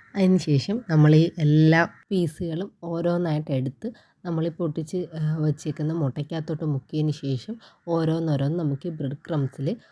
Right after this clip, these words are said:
മുക്കി മാറ്റി വെക്കാം. അതെല്ലാം ദാണ്ടെ ഫില്ലായിട്ടുണ്ട് കേട്ടോ. നിങ്ങൾക്ക് ഏത് മോഡൽ വേണമെങ്കിലും ഉണ്ടാക്കാവേ. ഞാൻ ഇതാ എളുപ്പമെന്ന് തോന്നിയതുകൊണ്ട് ഈ മോഡൽ എടുത്തതേ ഉള്ളൂ.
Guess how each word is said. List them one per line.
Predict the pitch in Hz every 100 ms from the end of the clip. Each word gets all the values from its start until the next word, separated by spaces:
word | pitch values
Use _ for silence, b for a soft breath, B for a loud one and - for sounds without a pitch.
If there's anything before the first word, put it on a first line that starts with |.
| B
മുക്കി | - 143 214
മാറ്റി | 208 165 147
വെക്കാം. | 127 - - - - -
അതെല്ലാം | 185 151 151 156 160
ദാണ്ടെ | 135 135 185 -
ഫില്ലായിട്ടുണ്ട് | - 185 165 170 143 135 147 139
കേട്ടോ. | 156 143 131 B B B B _ -
നിങ്ങൾക്ക് | 185 208 233 247 220
ഏത് | 196 185 220
മോഡൽ | 220 202 214
വേണമെങ്കിലും | 208 214 214 214 185
ഉണ്ടാക്കാവേ. | 156 151 147 143 214 - -
ഞാൻ | 160 175 208 -
ഇതാ | 165 180
എളുപ്പമെന്ന് | 170 160 170 180 180
തോന്നിയതുകൊണ്ട് | 180 165 170 170 202
ഈ | 220 180
മോഡൽ | 165 156 156
എടുത്തതേ | 147 151 151 147
ഉള്ളൂ. | 139